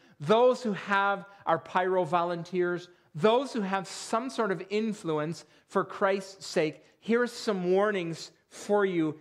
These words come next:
from Jesus. There's particularly dangers involved in trying to influence others for the sake of Jesus. And that's what we wanna talk about today. I wanna talk to you about how to act big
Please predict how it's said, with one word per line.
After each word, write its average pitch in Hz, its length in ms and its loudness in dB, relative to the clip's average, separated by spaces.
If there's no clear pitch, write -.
from 165 260 -2
Jesus. 160 380 -2
There's 170 220 0
particularly 220 600 -2
dangers 156 800 -4
involved 165 640 0
in 151 120 -8
trying 160 240 -4
to 165 100 -6
influence 165 520 -6
others 143 400 -4
for 160 100 -6
the 135 120 -6
sake 147 300 -4
of 123 120 -8
Jesus. 110 600 -8
And 156 160 -4
that's 196 200 0
what 196 80 -8
we 175 60 -4
wanna 165 140 -2
talk 160 300 -6
about 131 220 -4
today. 135 320 -4
I 185 80 -2
wanna 214 160 0
talk 185 220 -4
to - 40 -12
you 185 60 -2
about 156 160 0
how 170 140 0
to 165 180 -6
act 160 380 -2
big 123 460 -2